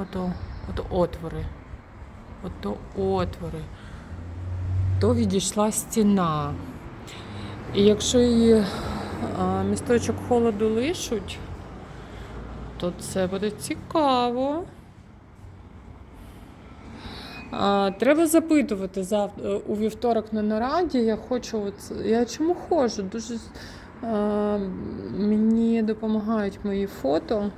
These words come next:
і відоси. Я ото зараз надсилаю їм одразу. І ще буду питати.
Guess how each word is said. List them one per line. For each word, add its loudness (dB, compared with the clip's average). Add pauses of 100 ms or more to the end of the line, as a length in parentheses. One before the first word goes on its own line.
(100)
і -4
відоси. -2 (440)
Я 2
ото 2
зараз 4
надсилаю -2 (560)
їм 2
одразу. 2 (1600)
І -4
ще 0
буду 2
питати. 2